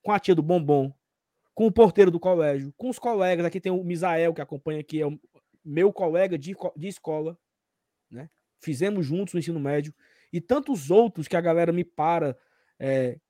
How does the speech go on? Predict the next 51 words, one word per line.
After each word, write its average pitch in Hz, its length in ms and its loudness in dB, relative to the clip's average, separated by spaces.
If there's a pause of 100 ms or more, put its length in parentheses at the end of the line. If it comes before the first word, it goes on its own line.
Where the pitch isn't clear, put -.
(200)
"Saulo, 269 440 0
mancha, 247 260 -4
eu 240 60 0
acompanho 240 320 -4
você, 247 440 -2
cara." 190 280 -4
O - 20 0
cara 180 220 0
do 180 120 -2
Zente, 151 460 -2
um 139 40 -14
cara 151 180 -6
da 151 80 -4
Unifor, 139 640 0 (340)
um 143 80 -16
cara 156 180 -2
da 147 80 -4
Facete, 135 800 -4
um 131 80 -16
cara 160 180 -2
da 147 100 -4
Coelce, 139 640 0
um 123 80 -12
cara 151 200 -4
da 139 100 -4
Solar. 135 480 0 (520)
As 330 140 -6
pessoas 269 300 -2
que, 233 200 -8 (400)
que 208 80 -10
são 233 200 0
próximas 202 380 4
a 165 100 2
mim, 156 160 -2
a - 20 -6
galera 175 260 4
da 175 120 4
I 170 40 4
B 165 140 0
C, 170 440 4 (540)
que - 60 -12
eu 143 60 -8
também 147 360 -6 (560)
tive 175 200 -2
uma 165 100 2
parte 160 220 -2
da 156 80 -2
minha 151 140 -2
vida 151 240 -2
na 147 120 -2
igreja. 143 480 -2